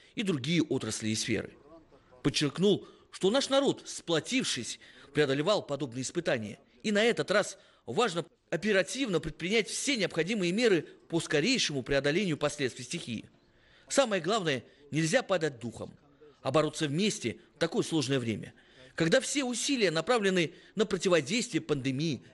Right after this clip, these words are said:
коронавируса. "Из этих трудностей, — сказал президент, — мы выйдем еще сильнее". Лидер страны дал ответственным руководителям поручение по скорейшему ремонту жилья и объектов инфраструктуры, всесторонней социальной поддержки населения.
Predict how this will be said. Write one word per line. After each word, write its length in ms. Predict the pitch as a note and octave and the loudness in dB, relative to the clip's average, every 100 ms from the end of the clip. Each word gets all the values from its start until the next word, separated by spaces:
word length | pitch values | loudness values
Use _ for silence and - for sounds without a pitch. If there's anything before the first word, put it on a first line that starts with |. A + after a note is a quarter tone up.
| - | -4
коронавируса. 680 | C#3+ A#2+ C3 A2+ - - - - - _ _ - | -2 -2 -2 -4 -6 -10 -12 -20 -20 _ _ 0
"Из 140 | F#3 | 2
этих 240 | D4+ C4 | 2 0
трудностей, — 500 | D#4+ D4+ G3 E3+ F3 | 2 4 4 0 0
сказал 320 | D#3 F3 A3 G#3 | 0 2 2 0
президент, — 580 | E3+ D3+ D3 A#3 G3+ - - - | -2 -4 0 0 -2 -8 -20 -4
мы 140 | D#3 | 0
выйдем 420 | C#3+ A#3 E3 B2 - - _ - | 2 2 2 -2 -4 -16 _ -8
еще 340 | C#3 F3+ C#3 | -2 0 0
сильнее". 520 | - D3 C#3+ G#2 - - - - - - | -4 -4 -4 -4 -8 -16 -20 -20 -20 -4
Лидер 300 | G3+ C4+ C#4 | 0 0 0
страны 360 | - C#4+ C#4+ G#3+ | 0 0 0 0
дал 240 | D3 D#3+ | 2 2
ответственным 520 | D#3+ B3 B3+ G3 F3+ | 0 -2 -4 -2 -2
руководителям 580 | E3+ F3+ G#3+ B3+ G#3 E3+ | -2 0 2 0 -2 -2
поручение 680 | D#3 F#3 F#3 D4 C4 B3+ A3+ - - | 0 0 2 2 2 0 -2 -8 -4
по 100 | G3 | -2
скорейшему 640 | G3+ F3+ B3+ A3+ F3 D3+ | 2 2 2 0 -2 0
ремонту 420 | D#3+ A3 A3 E3 | 0 0 0 -2
жилья 540 | C3 A#2+ A2+ C3+ F#3+ F3+ - _ | -2 -4 0 0 0 -4 -16 _
и 60 | C#3+ | -2
объектов 460 | D3 G3+ A3+ F3 - | -2 -4 -4 -6 -6
инфраструктуры, 760 | D#3 D3+ D3 - D#3 - G2 - _ _ _ - | -10 -8 -8 -10 -12 -10 -10 -12 _ _ _ -6
всесторонней 720 | D#3+ - C#3+ D3+ G3 B2+ - - | -2 0 2 4 2 0 -6 -12
социальной 680 | - D3+ - E3 E3 G3+ C3+ | -6 -4 0 2 4 2 -2
поддержки 500 | - A#2+ A#2 A2+ - | -4 -6 -4 -6 -6
населения. 540 | A2+ - B2 G#2 A2 | -6 -6 -6 -6 -10